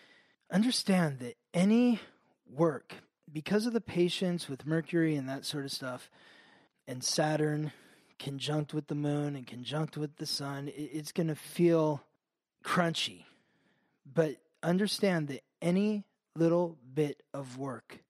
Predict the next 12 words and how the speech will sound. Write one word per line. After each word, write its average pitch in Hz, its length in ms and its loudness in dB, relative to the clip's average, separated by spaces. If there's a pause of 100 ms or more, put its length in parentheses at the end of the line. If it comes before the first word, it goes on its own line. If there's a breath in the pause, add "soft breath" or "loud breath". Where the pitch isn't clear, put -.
(540)
that 127 80 -8
you're 135 200 0
getting 175 300 2
done 135 460 0 (580)
during 165 360 2
this 175 180 0
period 143 640 -2 (540 soft breath)
is 156 240 4
going 180 480 2
to 196 180 -2
pay 175 540 2 (320)
dividends 139 1200 2